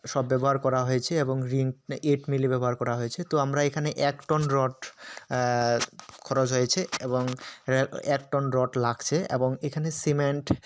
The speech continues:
আমরা তিরিশ ব্যাগ ধরছি। তো আমরা ঢালাই দিনে, আমরা ঢালাই শেষে দেখলাম যে আমাদের আঠাশটা ব্যাগ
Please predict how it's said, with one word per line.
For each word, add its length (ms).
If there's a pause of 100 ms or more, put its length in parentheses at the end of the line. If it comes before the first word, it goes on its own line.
(180)
আমরা 240
তিরিশ 420
ব্যাগ 240
ধরছি। 440 (600)
তো 320 (100)
আমরা 280
ঢালাই 380
দিনে, 320
আমরা 220
ঢালাই 260
শেষে 320
দেখলাম 380
যে 120
আমাদের 320
আঠাশটা 420
ব্যাগ 180